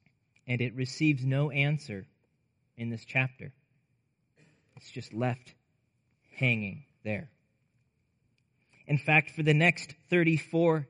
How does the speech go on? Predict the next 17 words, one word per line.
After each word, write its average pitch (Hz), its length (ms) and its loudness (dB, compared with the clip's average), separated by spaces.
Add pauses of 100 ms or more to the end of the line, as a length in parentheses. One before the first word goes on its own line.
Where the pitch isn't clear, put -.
(120)
chapters, 110 760 -4 (680)
Job's 143 340 0
complaint 123 560 -4
will 123 140 -2
go 117 240 -2
unanswered 104 640 -8 (100)
by 104 140 -4
God. 90 300 -8 (2000)
His 131 220 -2
friends, 180 760 -2 (420)
who 131 180 -6 (300)
have 127 100 -6 (640)
so 147 320 -2
far 135 260 0
been 127 180 -2
sitting 123 580 -4
silently 123 840 0